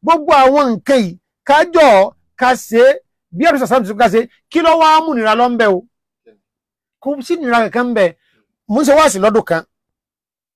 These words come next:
ní, ẹ, ẹ, ẹ, local government ní Géètì, ní nǹkan bí nineteen ninety-eight. A ṣáà ń ṣe wáàsí,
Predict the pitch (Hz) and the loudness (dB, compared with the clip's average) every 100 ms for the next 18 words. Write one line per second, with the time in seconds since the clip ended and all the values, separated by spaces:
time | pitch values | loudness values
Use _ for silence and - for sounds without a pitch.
0 | _ _ - 170 208 202 202 196 214 _ | _ _ -12 -6 -2 -2 -4 -6 -12 _
1 | _ _ _ _ _ _ _ _ _ _ | _ _ _ _ _ _ _ _ _ _
2 | - 175 170 175 170 156 147 131 113 _ | -2 0 2 0 -2 -2 -2 -2 -6 _
3 | _ _ _ _ _ _ - 208 208 185 | _ _ _ _ _ _ -6 -2 -2 -2
4 | 170 147 - _ _ _ _ _ _ _ | -6 -10 -16 _ _ _ _ _ _ _
5 | _ _ _ 175 180 190 185 143 _ _ | _ _ _ -10 -4 -2 -2 -8 _ _
6 | _ _ _ _ _ - 208 180 170 190 | _ _ _ _ _ -14 -12 -8 -6 -6
7 | 160 170 156 185 190 135 - 185 233 202 | -8 -10 -6 -4 -4 -6 -20 -16 -14 -12
8 | 196 185 | -12 -14